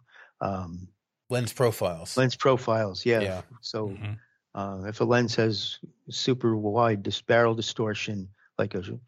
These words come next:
Speaker 1: sixteen millimeter lens, uh, if the Lightroom corrects it for you, uh, when it imports,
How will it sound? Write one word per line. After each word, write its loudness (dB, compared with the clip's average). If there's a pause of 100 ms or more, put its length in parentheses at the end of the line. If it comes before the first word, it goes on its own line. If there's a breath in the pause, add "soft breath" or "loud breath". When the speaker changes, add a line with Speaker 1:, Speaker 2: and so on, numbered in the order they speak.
Speaker 1:
sixteen -2
millimeter 2
lens, 2 (800 loud breath)
uh, -6
if -12
the -2 (220)
Lightroom 2
corrects 2
it -6
for 2
you, -4 (220)
uh, -2
when -6
it -6 (240)
imports, 0